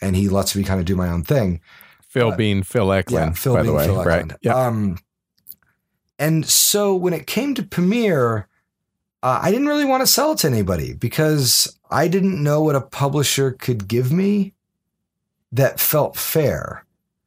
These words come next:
Speaker 1: Um, and it's not that, like, there's that much money to be made on the back end, but there's enough that I wouldn't wanna just give it away. Um, and so, you know, uh, you know, we, I do, I help build the Root Kickstarter campaign,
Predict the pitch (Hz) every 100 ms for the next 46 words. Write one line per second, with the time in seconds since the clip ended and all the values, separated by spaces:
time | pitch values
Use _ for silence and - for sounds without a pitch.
0 | _ _ _ 104 107 107 107 101 - 117
1 | 131 131 131 - 202 220 208 156 139 104
2 | 117 104 110 123 123 110 117 113 127 127
3 | 127 127 123 107 87 92 98 - 151 175
4 | 202 - _ _ _ _ _ 156 160 151
5 | 160 151 190 - 160 143 135 139 131 127
6 | 117 107 - 120 113 104 92 95 147 156
7 | _ _ - - _ _ _ _ _ _
8 | 104 120 120 117 117 - 156 143 208 220
9 | 214 208 - - 208 175 143 - 175 -
10 | 160 139 143 139 - 131 139 156 151 143
11 | - 101 117 117 127 107 92 110 175 160
12 | - 147 - 156 147 131 143 139 131 139
13 | 139 131 131 127